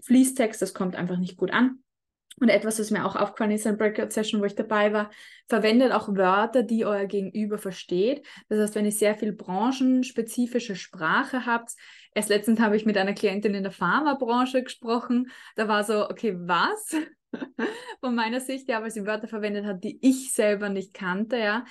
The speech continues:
Das heißt, das ist auch wirklich dieses Anpassen auf eure Zuhörerschaft dann.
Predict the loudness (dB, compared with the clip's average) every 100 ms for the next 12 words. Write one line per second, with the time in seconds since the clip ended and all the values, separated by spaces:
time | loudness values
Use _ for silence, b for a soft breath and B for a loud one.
0 | B B 0 0 2 0 0 -2 -2 -2
1 | -4 -6 -4 -2 -2 -2 -2 2 0 0
2 | -4 -2 -2 -2 -4 -4 -6 -4 -6 -2
3 | -2 0 -2 -4 -6 -6 -6 -8 -12 -8
4 | -6 -8